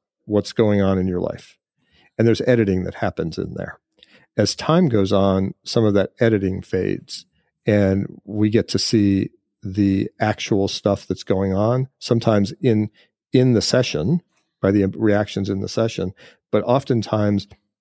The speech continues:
you know, just yesterday somebody said, or I did. And so it's, it's fresh enough and it's, it's current enough that we can look at,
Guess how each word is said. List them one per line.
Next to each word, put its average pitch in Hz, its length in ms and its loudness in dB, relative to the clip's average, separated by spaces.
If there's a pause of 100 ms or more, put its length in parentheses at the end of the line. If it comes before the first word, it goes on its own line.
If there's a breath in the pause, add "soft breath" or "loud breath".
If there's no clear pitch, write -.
(360)
you 117 140 2
know, 120 120 4
just 135 300 0
yesterday 123 480 2
somebody 113 480 0
said, 98 500 0 (240)
or - 160 -2
I 120 180 4
did. 101 480 0 (380 soft breath)
And 104 120 0
so 113 180 2
it's, - 200 -4 (140)
it's 101 180 -2
fresh - 380 -2
enough 104 400 0
and 92 100 -2
it's, - 240 -8 (100)
it's 98 200 -4
current 123 480 -2
enough 92 360 -4 (380 soft breath)
that 92 180 -2
we 104 160 -2
can 101 200 -2
look 98 180 0
at, 92 180 0